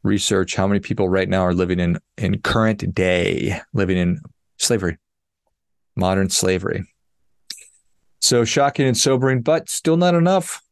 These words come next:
for you to overcome a limiting belief. It's just a Band-Aid. Like, "Oh, I really ought to. I ought to feel good about my life, and I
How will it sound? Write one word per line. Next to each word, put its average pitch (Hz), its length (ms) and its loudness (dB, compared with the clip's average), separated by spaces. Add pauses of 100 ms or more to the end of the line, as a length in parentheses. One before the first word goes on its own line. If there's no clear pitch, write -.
(360)
for - 180 -4
you 123 140 2
to 120 80 -2
overcome 127 500 0
a 120 80 2
limiting 117 360 2
belief. 113 380 0
It's - 140 -18
just 98 280 -4
a 110 40 0
Band-Aid. 101 680 2 (240)
Like, - 200 -4
"Oh, 143 240 2
I 107 80 -2
really 117 420 2
ought 110 300 -2
to. 87 320 -2 (460)
I 104 120 0 (100)
ought 127 320 0
to 101 460 0 (180)
feel 120 300 -2
good 110 260 0
about 98 340 0
my 95 160 -2
life, 92 460 -2
and 95 100 -2
I 95 140 0